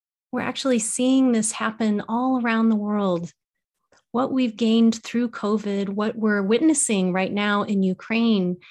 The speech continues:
as people are coming together, everybody, not just the military, but,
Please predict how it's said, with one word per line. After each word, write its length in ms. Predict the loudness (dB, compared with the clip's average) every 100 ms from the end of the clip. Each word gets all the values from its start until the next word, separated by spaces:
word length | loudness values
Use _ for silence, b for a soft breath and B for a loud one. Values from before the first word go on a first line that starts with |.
| B B _
as 280 | -4 -2 -4
people 500 | -4 -4 0 0 0
are 160 | -2 -6
coming 400 | -2 2 2 0
together, 680 | -4 -4 -2 0 0 -2 -4 -4
everybody, 720 | -2 0 0 0 -2 -2 -2
not 320 | 0 -2 -2
just 220 | -6 -2
the 80 | 0
military, 840 | 0 0 -2 -2 -2 -2 -4 -6 B B B B -12
but, 420 | -4 0 0 -4